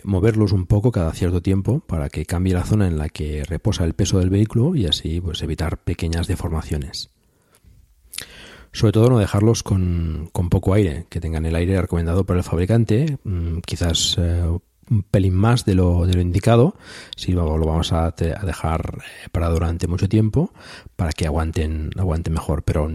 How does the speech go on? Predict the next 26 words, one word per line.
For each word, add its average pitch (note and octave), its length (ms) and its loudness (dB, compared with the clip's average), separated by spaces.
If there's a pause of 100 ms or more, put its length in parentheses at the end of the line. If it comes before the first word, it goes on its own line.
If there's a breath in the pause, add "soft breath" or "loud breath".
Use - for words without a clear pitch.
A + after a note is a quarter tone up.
(200)
sin - 180 -2
pasarse, E2 400 -2
tampoco E2 680 0
inflarlos F#2 560 2
demasiado F#2+ 480 2
porque E2 360 -2
entonces, F2 520 -2
eh, D#2 140 0
también E2 340 -2
es D#2 140 -2
perjudicial F2 480 0
para E2+ 160 0
los F2 80 0
neumáticos G2 640 0
si F2 160 -2
está D#2+ 840 -4
más D#2 640 -4
inflado F2 380 0
de E2 60 0
la E2 100 0
cuenta G2 400 0
y F2 320 0 (160)
parado E2+ 300 0
durante E2 320 0
mucho E2 200 -4
tiempo. E2+ 380 -4